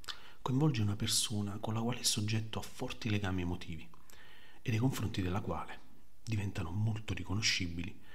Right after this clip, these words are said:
elementi di ambivalenza al momento dell'esordio dei propri sintomi.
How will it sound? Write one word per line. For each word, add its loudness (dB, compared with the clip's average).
elementi 2
di 2
ambivalenza 0
al -2
momento 0
dell'esordio -2
dei -2
propri -4
sintomi. -2